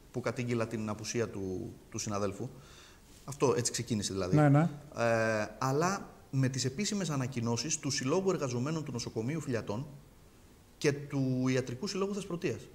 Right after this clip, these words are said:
Speaker 1: Και σας διαβάζω επί λέξη, για να γνωρίζουν ο κόσμος τι λέμε.
Speaker 2: Ναι, ναι.
Speaker 1: Οι ελλείψεις στον, το νοσοκομείο Φυλιατών εκπέμπει σος,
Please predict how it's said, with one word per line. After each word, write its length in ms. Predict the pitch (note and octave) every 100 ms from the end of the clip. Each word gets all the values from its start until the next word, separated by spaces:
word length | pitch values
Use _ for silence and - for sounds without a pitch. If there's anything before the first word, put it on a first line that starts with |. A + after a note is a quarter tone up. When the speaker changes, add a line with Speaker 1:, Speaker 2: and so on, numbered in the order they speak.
| - -
Speaker 1:
Και 120 | - C#3
σας 160 | C3+
διαβάζω 540 | B2+ B2+ E3+ F#3 G#3 A3 - - -
επί 200 | D#3 D3+
λέξη, 380 | E3+ D3+ - - - - -
για 100 | C#3+
να 80 | C#3+
γνωρίζουν 420 | C#3+ D#3+ F#3 F#3
ο 60 | F3
κόσμος 280 | F3+ F3 E3
τι 80 | E3+
λέμε. 300 | B2 F#2+ -
Speaker 2:
Ναι, 140 | D3 C#3+
ναι. 160 | D3 - - - - - - - -
Speaker 1:
Οι 200 | - B2
ελλείψεις 600 | B2 D3+ G#3+ - A#2 -
στον, 320 | - - B2+ C3+ - - -
το 120 | C#3
νοσοκομείο 420 | B2+ B2+ C3+ E3 G#3
Φυλιατών 340 | E3+ D3+ G#3
εκπέμπει 300 | F#3 G3 E3+
σος, 420 | - C#3 - -